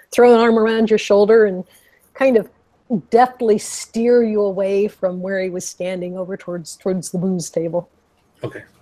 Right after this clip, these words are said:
Speaker 2: How, how well do I know him? I was assuming that I know him pretty well, but maybe not.
Speaker 1: Yeah, yeah. I mean, you guys have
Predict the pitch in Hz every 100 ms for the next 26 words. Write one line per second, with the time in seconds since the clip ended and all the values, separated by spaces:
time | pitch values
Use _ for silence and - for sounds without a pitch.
0 | _ _ _ _ _ - - _ _ _
1 | _ _ _ _ - - - - - _
2 | - - _ _ 185 202 - 165 160 139
3 | 127 123 120 _ - 120 107 107 107 -
4 | 113 113 120 117 123 - 139 135 127 117
5 | 117 120 123 123 127 127 135 139 127 117
6 | 117 120 117 131 147 _ _ _ _ -
7 | 392 403 415 - _ 330 311 302 _ _
8 | _ 262 254 262 277 285 240 - _ _
9 | - 196 214